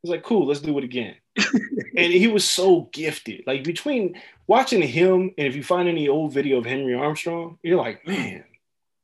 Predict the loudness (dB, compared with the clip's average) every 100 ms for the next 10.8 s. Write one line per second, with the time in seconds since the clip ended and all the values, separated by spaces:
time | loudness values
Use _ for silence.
0 | -20 -4 -2 0 -2 -2 0 0 -2 -10
1 | -14 -14 -8 -8 -8 -14 -18 -20 -20 _
2 | _ _ _ -12 -8 -6 -8 -10 -8 -4
3 | -4 -6 -10 -6 -2 0 -2 -6 2 4
4 | 4 4 4 4 4 4 4 4 2 0
5 | -6 -10 -16 -16 -16 -16 -16 -20 _ _
6 | -8 -2 -2 -2 -4 -4 -4 -2 -2 -4
7 | -12 _ -6 -6 -6 -8 -8 -6 -8 -4
8 | -4 -4 -6 -10 -12 -18 _ _ _ _
9 | _ _ _ -6 -4 -4 -2 -2 0 0
10 | -2 -4 -2 0 -2 -6 -12 -16